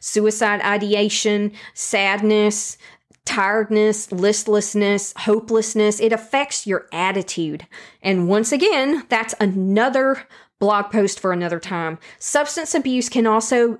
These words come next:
um, be, basically, people that suffer from the impacts of trauma, there's an astronomical increase in the chances that they may abuse substances, legal and illegal, whether it's drugs, cigarettes, um, alcohol,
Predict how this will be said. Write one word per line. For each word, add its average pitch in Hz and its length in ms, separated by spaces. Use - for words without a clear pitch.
um, 208 300
be, 196 400
basically, 285 460
people 247 320
that 190 140
suffer 214 280
from 190 180
the 180 120
impacts 185 340
of 175 80
trauma, 185 340
there's 180 220
an 165 160
astronomical 190 880
increase 214 760
in 196 120
the 196 80
chances 180 460
that 175 160
they 185 120
may 185 380
abuse 165 480
substances, - 800
legal 190 460
and 185 240
illegal, 160 520
whether 185 240
it's - 140
drugs, 208 560
cigarettes, 202 920
um, 165 580
alcohol, 185 1160